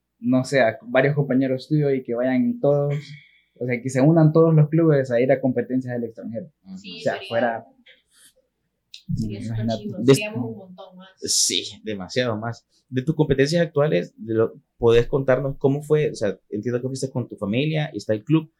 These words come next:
Speaker 2: pero ¿cómo es que vas a competir a un torneo centroamericano? O sea, ¿tenés que hacer un clasificatorio? ¿Podés, es un, es un campeonato abierto, es un open, vos llegás?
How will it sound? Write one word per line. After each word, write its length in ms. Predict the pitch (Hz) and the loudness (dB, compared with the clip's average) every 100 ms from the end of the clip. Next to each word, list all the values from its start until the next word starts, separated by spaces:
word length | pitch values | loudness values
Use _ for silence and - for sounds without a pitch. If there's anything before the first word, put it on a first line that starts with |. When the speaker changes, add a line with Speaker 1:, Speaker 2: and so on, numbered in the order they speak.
| _ _ - | _ _ 2
Speaker 2:
pero 420 | 123 123 120 _ _ _ | 4 4 0 _ _ _
¿cómo 340 | - 170 170 147 | 0 2 2 0
es 240 | 143 147 | 0 -2
que 120 | 143 | 2
vas 200 | 110 117 | 4 4
a 180 | 123 117 | 0 -4
competir 600 | - 113 104 131 131 - - | -4 -4 -2 0 0 0 -2
a 260 | 95 87 | 0 0
un 380 | - 117 107 - - - - | -2 -4 -4 -10 -14 -16 -4
torneo 260 | 113 107 113 | -2 -2 -4
centroamericano? 680 | 117 107 95 87 123 107 85 | -6 -4 -2 0 2 2 0
O 40 | |
sea, 280 | - 92 - _ _ _ - | -2 -4 -4 _ _ _ 0
¿tenés 500 | 98 92 95 101 - | 2 2 0 -4 -2
que 260 | 104 98 | 2 4
hacer 180 | 98 101 | 2 0
un 80 | 98 | -2
clasificatorio? 1160 | 98 101 98 98 95 151 160 156 147 147 143 - _ _ | -2 -6 -8 -6 0 4 4 4 0 -4 -8 -16 _ _
¿Podés, 640 | 110 101 107 101 101 - _ - | -2 0 0 -2 -6 -16 _ -4
es 140 | 117 | -4
un, 140 | 113 | -4
es 140 | - 107 | -6 -8
un 140 | 107 | -4
campeonato 460 | 104 104 101 98 87 | -4 -2 -2 -2 0
abierto, 340 | 107 139 135 | 2 2 0
es 40 | 107 | -8
un 80 | 104 | -4
open, 560 | 131 139 139 131 131 107 | -4 -4 -4 -4 -6 -2
vos 140 | 110 | -2
llegás? 720 | 98 92 123 151 151 151 - | -2 -2 0 0 0 -2 -8